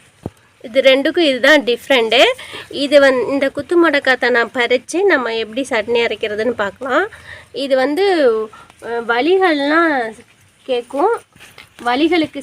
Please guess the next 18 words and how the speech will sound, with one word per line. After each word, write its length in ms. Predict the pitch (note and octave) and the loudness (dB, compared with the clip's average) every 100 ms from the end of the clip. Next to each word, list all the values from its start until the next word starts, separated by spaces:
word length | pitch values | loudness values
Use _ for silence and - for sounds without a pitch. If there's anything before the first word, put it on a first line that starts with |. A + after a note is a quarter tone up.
| - | -10
சிறந்த 460 | C4+ C4+ D#4+ E4 E4+ E4 | -4 0 2 2 0 -4
கீரை 280 | B3+ B3 B3 A#3 | -10 -6 -4 -4
இது. 220 | A3 D#4 E4 - B3+ | -4 -4 -4 -8 -10
வலி, 300 | B3+ C4 D4+ C#4 B3 | -8 -4 -4 -4 -4
இந்த 160 | B3 A#3 A#3 | -6 -8 -2
கை 160 | B3 C4 C#4+ | 0 0 -4
வலி, 180 | C4 C4 C4+ C4+ | -6 -6 -4 0
கால் 300 | A#3+ C4 C#4+ | 2 0 -2
வலி, 280 | A#3+ A#3 B3+ C4 - _ _ _ B3+ | -6 -6 -8 -10 -12 _ _ _ -16
முதுகு 400 | C4 C4+ D#4 D4+ C4+ | -14 -8 -6 -4 -4
வலி, 280 | A3 A3+ B3 C4 - _ _ - B3+ | -4 -4 -8 -12 -16 _ _ -18 -10
இடுப்பு 300 | D#4+ - E4 B3 | -8 -6 -6 -4
வலி, 240 | A#3+ C4 B3+ - - _ - | -6 -8 -12 -14 -20 _ -10
இந்த 140 | B3+ C4 | -6 0
மாதிரியான 500 | C4 C#4+ C4+ D4 F4 C4+ | 0 0 0 2 2 2
வலிகள் 380 | A#3+ D#4 D#4 D4+ | -2 -4 -4 -6
இருக்கிறவங்க 560 | B3+ A#3 A#3+ A3+ G#3+ B3+ G#4 A4+ - _ _ _ _ _ _ - | -8 -10 -8 -6 -6 -2 -2 -4 -14 _ _ _ _ _ _ -16
இந்த 140 | C4 | -10